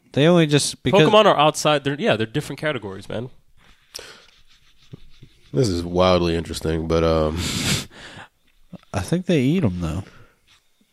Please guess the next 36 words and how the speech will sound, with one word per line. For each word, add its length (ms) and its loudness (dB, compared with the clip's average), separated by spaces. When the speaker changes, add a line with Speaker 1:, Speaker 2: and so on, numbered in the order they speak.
Speaker 3:
Which 240 0
Pokemon 400 6
would 100 0
you 160 4
eat? 200 0
Speaker 2:
Magikarp. 440 -4
Speaker 3:
Really? 420 8
Speaker 2:
Yeah, 220 -2
it 40 -4
looks, 220 -6
Speaker 3:
That's 140 -2
Speaker 2:
it 40 -2
looks 160 2
Speaker 3:
boring. 200 0
Speaker 2:
I 60 -2
feel 160 4
like 160 4
that, 260 0
that's 200 -2
Speaker 3:
What 120 -2
Speaker 2:
easy. 100 2
Speaker 3:
about, 160 6
like, 120 2
a 40 0
Speaker 1:
I'd, 180 0
Speaker 3:
Machamp? 120 -6
Speaker 1:
I'd, 160 10
I'd 240 6
love 160 6
to 80 6
have 160 4
a 180 2
nice 280 0
Taurus 520 0
burger. 540 -4
<laughs> 60 -20